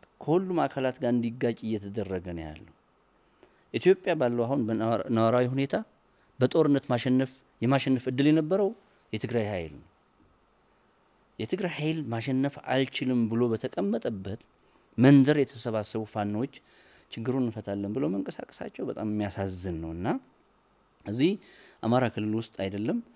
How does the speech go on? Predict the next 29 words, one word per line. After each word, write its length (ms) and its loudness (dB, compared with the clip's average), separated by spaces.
ከዛም 340 -2
ውጭ 200 -6
ጦርነት 520 -4
ለየትኛውም 680 -4
ጉዳይ፣ 340 -6
እ፣ 100 -8
አቅም 340 -6
እና 260 -6
እድል 260 -8
የሚሆንበት 600 -10
እድል 220 -10
የለም። 260 -14
ዋናው 320 4
ነገር 280 2
ግን 180 -2
ምንድን 320 0
ነው? 120 -2
እኛ 160 2
እያሰብን 520 -2
ያለነው 440 -6
እንደ 260 0
አገው 360 0
ነው 180 -4
እያሰብን 520 -6
ያለነው፣ 320 -16
እንደ 220 -2
አማራ 340 0
ክልል 360 2
አይደለም። 380 -10